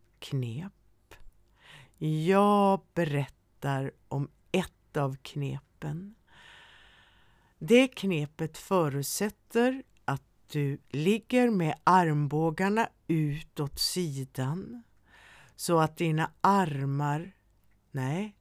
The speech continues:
så att dina händer hamnar i nivå med dina öron. De behöver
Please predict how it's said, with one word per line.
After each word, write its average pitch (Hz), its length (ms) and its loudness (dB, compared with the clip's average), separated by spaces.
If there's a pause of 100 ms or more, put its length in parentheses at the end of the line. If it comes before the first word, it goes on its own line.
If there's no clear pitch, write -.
så - 180 -2
att 170 180 0
dina 160 300 -2
händer 165 1040 0 (340)
hamnar 139 680 2
i 143 120 0
nivå 156 680 -2
med 151 220 -2
dina 139 360 -4 (160)
öron. 175 800 -2 (540)
De 170 180 0
behöver 175 300 0